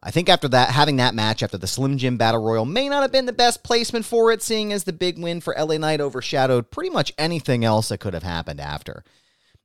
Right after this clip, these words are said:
I've long maintained, just like Chad Gable, that Shayna Baszler is one of my favorite pro wrestlers right now, but she's also one of,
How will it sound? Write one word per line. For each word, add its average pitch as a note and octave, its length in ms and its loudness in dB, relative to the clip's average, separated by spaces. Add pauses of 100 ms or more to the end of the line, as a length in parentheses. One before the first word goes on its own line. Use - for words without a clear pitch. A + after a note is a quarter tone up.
I've B2+ 120 2
long F#3 240 4
maintained, F#3 480 0
just E3 180 2
like E3 160 2
Chad D3+ 240 4
Gable, C3+ 360 2
that G#2 120 -2
Shayna D3+ 320 -2
Baszler B2 480 2 (320)
is F#2+ 140 -8
one A#2 100 -2
of A2 60 -2
my F#2+ 80 -2
favorite E3 380 -2
pro D#3 200 0
wrestlers C#3 420 2
right A#2+ 180 0
now, A#2 180 2
but A2+ 100 -2
she's B2+ 160 -4
also D3 400 2
one B2+ 240 2
of, B2+ 140 0